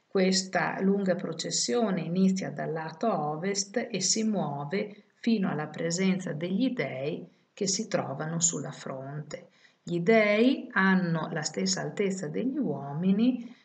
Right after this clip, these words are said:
ma sono posti a sedere, quindi anche questa è una strategia per mantenere quella che già dicevamo nel video precedente, cioè la isocefalia. Il marmo utilizzato è il marmo pentelico, che è un marmo rosato,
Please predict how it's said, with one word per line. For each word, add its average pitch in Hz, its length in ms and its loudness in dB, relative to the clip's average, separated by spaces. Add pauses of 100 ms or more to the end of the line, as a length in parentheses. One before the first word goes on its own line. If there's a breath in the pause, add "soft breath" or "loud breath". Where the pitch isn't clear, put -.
(120)
ma 175 340 2
sono 175 760 -2
posti 160 720 -2
a 156 100 -8
sedere, 139 800 -4
quindi 165 320 -4
anche 160 320 -6
questa - 320 -2
è 147 60 -4
una 147 120 -8
strategia 175 680 -2
per 170 200 -6
mantenere 160 680 -4
quella 151 220 -6
che 147 140 -10
già 156 180 -6
dicevamo 151 520 -8
nel 147 180 -8
video 156 240 -6
precedente, 156 840 -6
cioè 139 300 -10
la 151 280 -6
isocefalia. 143 1300 -8 (2250 soft breath)
Il 170 140 -4
marmo 208 340 6
utilizzato 190 880 2
è 196 140 0
il 185 300 0
marmo 180 560 0
pentelico, 190 1000 -2
che - 100 -2
è 175 40 4
un 165 100 0
marmo 170 560 0
rosato, 170 1080 -2